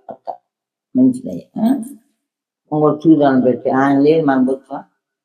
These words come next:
గంగమ్మ లేదు మన బతుక, నీళ్ళు కాస్త నీళ్ళు లేక బతుక.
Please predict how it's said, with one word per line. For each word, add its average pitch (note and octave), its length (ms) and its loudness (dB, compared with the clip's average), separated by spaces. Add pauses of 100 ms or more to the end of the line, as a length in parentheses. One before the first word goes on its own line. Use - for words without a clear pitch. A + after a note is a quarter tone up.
(160)
గంగమ్మ E3 260 2
లేదు C#3+ 160 2
మన B2+ 160 4
బతుక, C3+ 300 0 (560)
నీళ్ళు D#3 240 -2
కాస్త C3+ 340 -4
నీళ్ళు D3 440 -2
లేక A#2 180 -2
బతుక. C3+ 280 -4